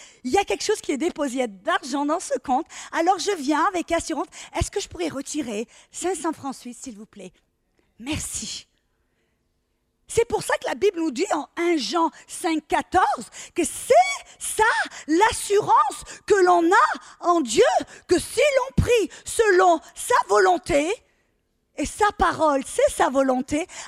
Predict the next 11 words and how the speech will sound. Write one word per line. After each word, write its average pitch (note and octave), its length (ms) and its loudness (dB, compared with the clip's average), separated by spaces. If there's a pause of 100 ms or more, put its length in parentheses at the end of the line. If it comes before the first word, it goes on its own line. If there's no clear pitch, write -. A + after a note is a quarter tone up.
(100)
alors F#4 220 2
Dieu C4 180 2 (140)
nous F4 140 0
entend, F4+ 260 0 (260)
et G4+ 80 2
s'il - 220 0 (100)
nous F4+ 160 2
entend, E4+ 380 0
alors E4+ 360 0
on D#4+ 220 4
a D#4 160 6